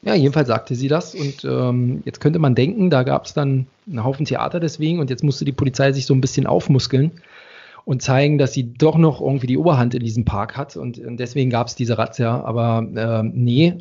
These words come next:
an, an diesem Freitag, dieser Einsatz war halt schon wochenlang vorher geplant. Jetzt muss man wissen, so ad hoc solche Großeinsätze mit einer Hundertschaft in diesem Park,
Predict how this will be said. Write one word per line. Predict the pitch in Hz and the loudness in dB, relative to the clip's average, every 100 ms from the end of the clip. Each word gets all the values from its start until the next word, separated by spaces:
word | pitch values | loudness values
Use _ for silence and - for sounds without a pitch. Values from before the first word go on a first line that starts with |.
| - | -6
an, | 117 131 | -2 0
an | 123 143 | 2 4
diesem | 143 131 | 4 2
Freitag, | 117 117 139 147 - | 0 -2 0 -2 -2
dieser | 127 107 | 0 0
Einsatz | 117 139 147 143 | 0 2 0 0
war | 117 123 131 147 - | 0 2 2 -2 -6
halt | - 120 123 120 | -4 -2 -4 -6
schon | - 120 120 120 120 107 | -4 -2 0 -2 -4 -4
wochenlang | 117 123 107 117 | 0 2 2 0
vorher | - 117 113 | 0 0 0
geplant. | 113 117 123 120 - - | -2 0 2 2 -2 -16
Jetzt | - 131 | -10 -2
muss | 120 | 4
man | 123 | 4
wissen, | 147 156 131 | 4 4 4
so | 131 - | 4 4
ad | 127 - | 0 0
hoc | 151 - | 0 2
solche | 139 123 | 0 0
Großeinsätze | 113 123 185 - 120 113 - 113 | 0 0 0 0 -6 -6 -6 -8
mit | 117 | -4
einer | 113 110 | -2 2
Hundertschaft | 170 190 135 113 107 - | 4 4 2 -2 -8 -8
in | 120 | -6
diesem | 117 110 110 | -6 -4 -4
Park, | 107 117 131 117 | -2 -2 -2 -6